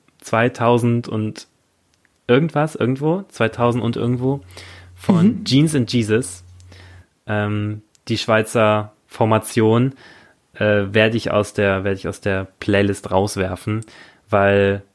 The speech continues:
Speaker 1: ja, wie gesagt, ich finde, es ist ein cooler Song, auch mal eine ganz andere Attitüde, so dieses, dieses Schweizerdeutsch dazu, fand ich super interessant. Ich finde den Sound auch richtig, ähm, richtig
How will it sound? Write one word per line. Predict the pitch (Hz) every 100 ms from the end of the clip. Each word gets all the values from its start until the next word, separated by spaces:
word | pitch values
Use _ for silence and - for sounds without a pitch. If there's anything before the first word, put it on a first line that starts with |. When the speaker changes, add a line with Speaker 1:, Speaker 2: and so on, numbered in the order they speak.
| _
Speaker 1:
ja, | - 101 98
wie | 113
gesagt, | 113 104 107
ich | -
finde, | 123
es | 113
ist | 120 -
ein | 113 110
cooler | - 165 165
Song, | 156 131
auch | 117
mal | 120
eine | 120 113
ganz | 123 143
andere | 127 117
Attitüde, | 120 117 113 143 151 147
so | 131
dieses, | 127 113 110
dieses | - 113 110 -
Schweizerdeutsch | 147 147 147 127 135 - -
dazu, | 131 - 123 127 - - -
fand | 127
ich | 127 -
super | 147 139
interessant. | 139 139 - 127 131
Ich | -
finde | 120
den | 113
Sound | - 120 139
auch | 120
richtig, | 131 - 131 - 269
ähm, | - 120 120 117
richtig | 120 -